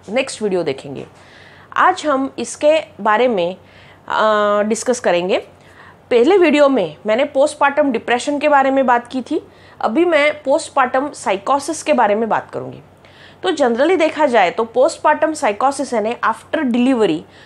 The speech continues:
कुछ फीमेल्स में साइकोसिस डेवलप होता है और ये साइकोसिस जो है ये generally, अम, after delivery एक से दो हफ्तों में डेवलप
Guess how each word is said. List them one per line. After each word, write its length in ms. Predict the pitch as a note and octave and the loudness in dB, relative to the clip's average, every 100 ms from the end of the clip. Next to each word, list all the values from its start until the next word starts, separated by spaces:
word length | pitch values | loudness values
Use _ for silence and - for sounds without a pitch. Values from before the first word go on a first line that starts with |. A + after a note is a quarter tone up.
| - | -10
कुछ 180 | - F#4 | -4 -4
फीमेल्स 460 | - C#4 B3 A#3+ B3+ | -2 0 2 2 0
में 100 | D#4 | -2
साइकोसिस 640 | E4 F3+ F#3 B3+ C4 C#4+ | 0 -2 0 -2 -2 -4
डेवलप 320 | G#3+ F#3+ F#3 - | -2 0 -2 -4
होता 200 | E3 C#3+ | -8 -8
है 260 | C#3+ - - - - - - - - - | -8 -12 -14 -20 -20 -20 -20 -20 -14 0
और 340 | B3 D4+ - - - - | 2 2 -4 -16 -8 -4
ये 340 | A3 G#3+ D#4 | -2 -2 -2
साइकोसिस 760 | F4+ C#4 G3+ - E4 E4 D#4 A#3+ | -2 -2 -2 0 0 0 -2 0
जो 100 | A#3+ | -2
है 320 | G3 D#3 - | 0 -4 -4
ये 260 | G#3 D4 E4+ | -6 -4 -2
generally, 580 | G3+ F#3 G#3+ C#4+ D4 E4 - - - - | -2 0 0 0 0 -2 -8 -18 -20 -6
अम, 800 | - A3 G#3+ A3 G#3+ G#3+ G#3+ G#3+ - - - - | 0 2 4 4 4 2 0 -4 -10 -20 -10 -6
after 320 | G#3 - F4+ B3 | -6 -2 0 2
delivery 480 | B3 C4+ B3 B3+ - | 2 2 0 -2 0
एक 200 | D4+ - | 0 0
से 160 | F#4 | -2
दो 220 | F4+ B3+ C#4+ | 0 2 2
हफ्तों 440 | - G#3 - C#4 | 0 -6 0 0
में 220 | C#4 D4 | 4 4
डेवलप 360 | A#3 G#3+ A#3 | 4 4 2